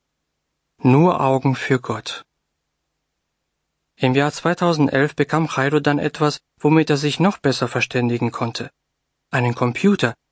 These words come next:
der mit den Augen gesteuert wird. Dieser Computer erfasst die Bewegungen der Iris und setzt sie in Befehle um. Man kann die Symbole auf dem Bildschirm aktivieren, indem man sie fixiert oder anblinzelt.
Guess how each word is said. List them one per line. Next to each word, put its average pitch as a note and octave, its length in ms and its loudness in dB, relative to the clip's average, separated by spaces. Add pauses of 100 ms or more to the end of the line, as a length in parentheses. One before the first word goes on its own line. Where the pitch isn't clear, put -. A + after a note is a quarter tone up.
(160)
der C#3 80 2
mit C3+ 180 0
den C3+ 140 0
Augen E3+ 300 2
gesteuert C3 580 -4
wird. - 320 -12 (840)
Dieser F#3+ 220 4
Computer C#3 560 -2
erfasst B2+ 360 -2
die C#3+ 80 2
Bewegungen C#3+ 600 4
der C3+ 160 2
Iris C3+ 480 0 (160)
und C3+ 140 2
setzt C#3+ 240 0
sie D3+ 120 2
in D3 100 4
Befehle C#3 500 2
um. A2 220 -10 (640)
Man B2 240 -2
kann C#3 160 0
die C3 140 -2
Symbole C3+ 760 4
auf C3+ 100 -6
dem B2 280 0
Bildschirm C#3 420 2
aktivieren, C#3+ 600 2 (200)
indem B2+ 220 0
man B2 100 0
sie A#2+ 100 -4
fixiert - 600 -2 (160)
oder C3 380 0
anblinzelt. B2+ 760 -2